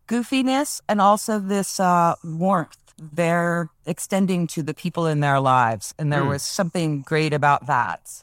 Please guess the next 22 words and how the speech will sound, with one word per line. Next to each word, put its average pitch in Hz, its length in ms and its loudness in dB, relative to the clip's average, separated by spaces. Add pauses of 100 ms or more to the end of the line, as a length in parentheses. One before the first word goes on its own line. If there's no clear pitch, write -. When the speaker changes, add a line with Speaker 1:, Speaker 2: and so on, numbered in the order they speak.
Speaker 1:
But 208 240 -2
those 294 180 2
were 302 120 -4
two, 233 480 -4
like, 180 200 -2
very 160 960 0
famous 160 540 -4
lead 165 400 -2
actresses 139 680 -6
who 113 80 -4
Speaker 2:
Mm-hmm. 131 100 -2
Speaker 1:
were 127 100 -6
carrying 165 580 0
on 139 200 0
lives 139 520 0
and 127 260 -4 (240)
making 143 400 0
magic 143 400 -2
happen 127 400 -2
literally 135 520 0
or 123 120 0
figuratively 123 880 -6